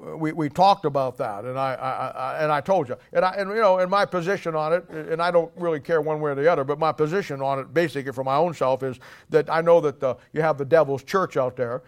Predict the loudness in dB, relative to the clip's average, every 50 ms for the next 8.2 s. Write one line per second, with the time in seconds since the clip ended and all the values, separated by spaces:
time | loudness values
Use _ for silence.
0 | _ _ _ -6 -4 -2 -2 -2 -2 -2 0 2 2 0 0 0 2 4 4 4
1 | 4 0 -4 -6 -8 -10 -6 -2 -2 0 0 0 0 0 2 2 2 0 -2 0
2 | 0 0 0 -2 -6 -10 -10 -8 -8 -6 -8 -8 -8 -10 -10 -10 -10 -12 -14 -12
3 | -10 -10 -8 -8 -8 -6 -4 -4 -4 -4 -4 -6 -12 -14 -16 -6 _ 0 0 0
4 | 0 -4 -6 -6 -6 -6 -8 -10 -14 -14 -12 -12 -12 -14 _ -20 -20 _ _ _
5 | _ _ _ _ _ _ _ _ _ _ _ _ -4 -2 -2 -2 -2 -4 -8 -8
6 | -8 -4 -2 -2 -2 -2 -4 -6 -2 0 0 0 0 -2 -6 -8 -12 -12 -10 -10
7 | -8 -8 -6 -6 -6 -6 -6 -6 -8 -10 -10 -8 -4 -2 -2 -2 -2 -6 -12 -18
8 | -20 -20 -20